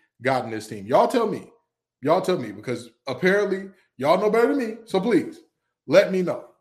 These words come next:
Let me know. Y'all know something that I don't. Y'all know something that I don't about, you know, N C State with the, the overdoing the humility because we don't know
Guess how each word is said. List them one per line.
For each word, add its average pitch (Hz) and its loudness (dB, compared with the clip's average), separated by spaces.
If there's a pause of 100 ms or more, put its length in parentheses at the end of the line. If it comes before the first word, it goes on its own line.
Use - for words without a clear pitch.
(140)
Let 202 2
me 240 0
know. 220 -4
Y'all 208 6
know 277 2
something 277 2
that 277 0
I 285 -6
don't. 302 4 (380)
Y'all 190 4
know 240 2
something 247 0
that 233 2
I - -12
don't 226 -2
about, 196 0
you 196 -8
know, 185 -2
N 175 -4
C 190 -8
State 190 0
with 160 -6
the, 156 -4
the 147 0
overdoing 175 0
the 170 -4
humility 165 0
because 156 -2
we 156 -6
don't 165 -2
know 156 -2